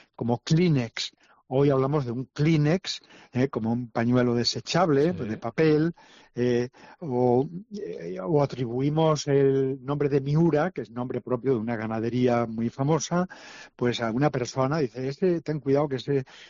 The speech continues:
Speaker 1: ese es un Miura, una persona aviesa, una persona", eh, o como el nombre de un doctor, el doctor Alois Alzheimer, lo hemos convertido, eh,
Speaker 2: Ujú.
Speaker 1: ha dado nombre a un nombre común de una enfermedad. Eh,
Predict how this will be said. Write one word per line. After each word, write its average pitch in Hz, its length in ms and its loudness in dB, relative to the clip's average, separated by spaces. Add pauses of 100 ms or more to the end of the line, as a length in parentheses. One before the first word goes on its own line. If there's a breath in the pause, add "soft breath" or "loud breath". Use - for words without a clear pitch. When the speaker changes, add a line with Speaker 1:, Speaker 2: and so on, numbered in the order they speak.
(120 loud breath)
Speaker 1:
ese 135 160 0
es 127 60 -2
un 147 120 4
Miura, 139 380 2
una 127 140 -4
persona 131 360 -2
aviesa, 131 600 -2
una 113 160 -10
persona", 120 460 -4 (540 loud breath)
eh, 110 480 2 (280 loud breath)
o 120 100 -6
como 151 300 2 (180)
el 123 140 -4
nombre 151 220 2
de 143 60 4
un 160 120 2
doctor, 143 600 0 (100)
el 120 120 -4
doctor 131 480 -2
Alois 135 560 0 (200)
Alzheimer, 120 760 -2 (380 soft breath)
lo 117 100 0
hemos 135 180 0
convertido, 151 760 0
eh, 120 440 -2
Speaker 2:
Ujú. 98 140 -14 (260)
Speaker 1:
ha 127 60 -6
dado 131 460 0
nombre 151 640 0
a 151 40 0
un 123 120 -4
nombre 123 200 0
común 135 300 0
de 123 80 -4
una 120 180 -2
enfermedad. 120 580 -2 (580 loud breath)
Eh, 110 320 0